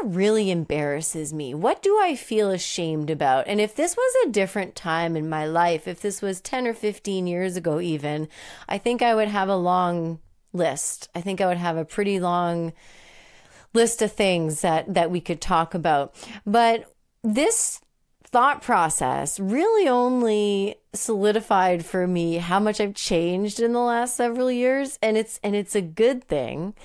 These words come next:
And that really came through when you and I first met, that you ha-, seem to have always had this attitude, and maybe that's not the case. But one instance not too long ago that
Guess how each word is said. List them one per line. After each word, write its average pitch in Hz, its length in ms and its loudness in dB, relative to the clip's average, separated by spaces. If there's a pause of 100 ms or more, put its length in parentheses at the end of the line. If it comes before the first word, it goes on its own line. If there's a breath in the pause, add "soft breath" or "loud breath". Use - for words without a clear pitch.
(140 loud breath)
And 208 500 0
that 262 280 2
really 415 220 4
came 254 240 0
through 226 240 0
when 208 160 2
you 185 140 0
and 180 100 -2
I 165 140 -4
first 160 460 -4
met, 147 600 -4
that 170 460 -2 (320 loud breath)
you 277 360 0 (100)
ha-, 214 100 -6 (100)
seem 233 300 0
to 233 160 0
have 170 580 -2 (180)
always 277 400 0
had 143 260 -2
this 139 260 -6
attitude, 135 680 -6
and 196 160 0
maybe 208 240 0
that's 196 280 -2
not 170 220 -4
the 160 80 -10
case. 151 560 -4 (500 loud breath)
But 208 320 2 (120)
one 240 480 -2
instance 131 920 -4 (120)
not 240 320 -2
too 262 220 -2
long 202 260 0
ago 151 560 0 (400 loud breath)
that 165 640 -2